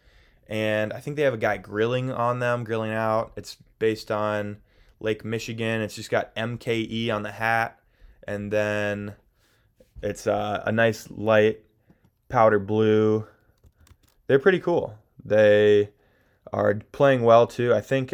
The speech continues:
after, like, a twelve game losing streak or something, they're still miraculously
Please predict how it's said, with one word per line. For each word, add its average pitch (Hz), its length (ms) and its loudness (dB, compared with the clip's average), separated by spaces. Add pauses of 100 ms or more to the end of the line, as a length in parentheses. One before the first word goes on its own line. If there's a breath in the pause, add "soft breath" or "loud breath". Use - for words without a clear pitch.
after, 117 500 0
like, 104 140 2
a 107 60 -8
twelve 120 440 2
game 123 240 -2
losing 113 300 -2
streak 123 300 -6
or 123 60 -4
something, 127 380 -4
they're 104 160 -2
still 113 500 2
miraculously 110 1160 -4